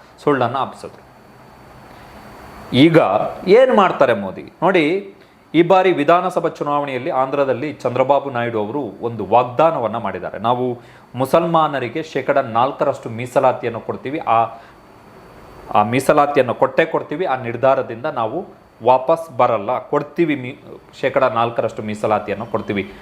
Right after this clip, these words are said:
ಮುಸಲ್ಮಾನರಿಗೆ ಅಂಥೇಳಿ. ಎನ್ ಡಿ ಎ, ಮೋದಿ ಯಾರ ಹಂಗಿನಲ್ಲಿ, ಯಾರ ಋಣದಲ್ಲಿ, ಯಾರ ಮರ್ಜಿಯಲ್ಲಿ ಈಗ ಮೂರನೆಯ ಬಾರಿಗೆ ಪ್ರಧಾನಮಂತ್ರಿ ಆಗ್ತಿದ್ದಾರೋ,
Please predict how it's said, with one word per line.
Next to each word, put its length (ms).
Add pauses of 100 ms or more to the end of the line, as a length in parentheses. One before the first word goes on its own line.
(180)
ಮುಸಲ್ಮಾನರಿಗೆ 680
ಅಂಥೇಳಿ. 320 (800)
ಎನ್ 280
ಡಿ 60
ಎ, 360
ಮೋದಿ 720 (120)
ಯಾರ 360
ಹಂಗಿನಲ್ಲಿ, 920
ಯಾರ 400
ಋಣದಲ್ಲಿ, 640 (920)
ಯಾರ 320 (1300)
ಮರ್ಜಿಯಲ್ಲಿ 600
ಈಗ 300
ಮೂರನೆಯ 520
ಬಾರಿಗೆ 320
ಪ್ರಧಾನಮಂತ್ರಿ 720
ಆಗ್ತಿದ್ದಾರೋ, 680